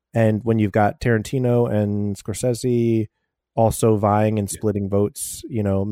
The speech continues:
Speaker 1: Mendes ended up on top there. And not that he didn't deserve it, he probably did.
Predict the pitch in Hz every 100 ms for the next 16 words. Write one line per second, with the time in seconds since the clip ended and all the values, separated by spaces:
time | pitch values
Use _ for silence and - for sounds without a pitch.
0 | 107 107 104 85 - - 110 104 101 95
1 | 101 98 - 110 127 - 107 101 98 _
2 | _ _ 117 123 165 123 113 95 95 101
3 | _ _ 104 92 101 101 107 98 95 -
4 | 98 98 98 101